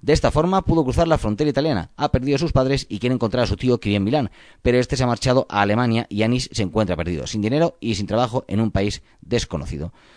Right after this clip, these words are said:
Ana, que tiene deseos de tener un hijo, ayuda al joven, lo acoge en la casa donde ambas conviven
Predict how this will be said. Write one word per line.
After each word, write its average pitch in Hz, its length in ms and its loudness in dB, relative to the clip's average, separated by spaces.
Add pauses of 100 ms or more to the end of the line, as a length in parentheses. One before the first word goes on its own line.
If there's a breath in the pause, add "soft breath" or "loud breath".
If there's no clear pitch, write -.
(280 soft breath)
Ana, 135 220 0
que 127 80 -6
tiene 98 200 0
deseos 104 340 0
de 82 60 -4
tener 95 140 -2
un 123 120 2
hijo, 135 280 -2
ayuda 95 260 0
al 85 40 -2
joven, 92 380 -6
lo 95 180 -2
acoge 110 280 -2
en 101 40 -2
la 110 80 0
casa 160 200 -2
donde 113 180 0
ambas 127 160 0
conviven 139 400 0